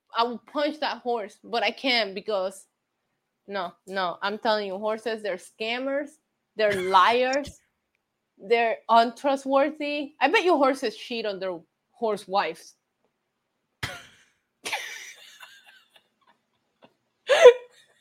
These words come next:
Speaker 1: I feel for Tiffany Stratton. I feel for her. Girl, we're gonna go
Speaker 2: Okay.
Speaker 1: shopping or something. I wish I was closer. I would take her shopping.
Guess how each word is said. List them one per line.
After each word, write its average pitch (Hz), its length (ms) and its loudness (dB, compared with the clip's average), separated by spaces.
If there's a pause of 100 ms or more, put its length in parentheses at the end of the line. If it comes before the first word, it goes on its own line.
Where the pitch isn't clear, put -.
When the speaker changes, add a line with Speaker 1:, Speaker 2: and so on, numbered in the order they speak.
(640)
Speaker 1:
I 285 160 8
feel 392 200 4
for 320 140 2
Tiffany 277 400 -2
Stratton. 190 480 -6
I 254 160 4
feel 254 220 -4
for 196 180 -8
her. 180 140 -6
Girl, 240 300 2
we're 269 60 -4
gonna 302 160 4
go 202 120 2
Speaker 2:
Okay. 185 100 -2
Speaker 1:
shopping 180 380 -2
or 165 140 -8
something. 180 400 -12
I 208 80 -2
wish 226 240 -4
I 220 60 0
was 196 200 -6
closer. 185 340 -4
I 180 60 0
would 180 200 -8
take 175 200 -8
her 165 180 -8 (520)
shopping. 156 460 -10